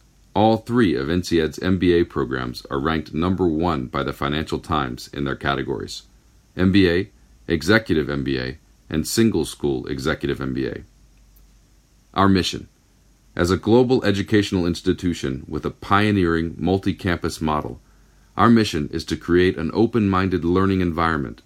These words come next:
that brings together people, cultures, and ideas from around the world in order to transform individuals and organizations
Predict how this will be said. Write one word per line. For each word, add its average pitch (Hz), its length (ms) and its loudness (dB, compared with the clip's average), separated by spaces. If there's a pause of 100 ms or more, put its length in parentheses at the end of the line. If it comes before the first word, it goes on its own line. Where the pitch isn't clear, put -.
(100)
that 76 200 -6
brings 98 280 2
together 80 340 -2
people, 120 480 -2 (400)
cultures, 85 600 -2
and 80 100 -2
ideas 80 560 0
from 76 240 -4
around 85 320 0
the 87 80 0
world 78 400 -2 (460)
in 85 160 2
order 92 180 4
to 85 140 -4
transform 98 720 0
individuals 95 680 0
and 76 160 -4
organizations 85 840 0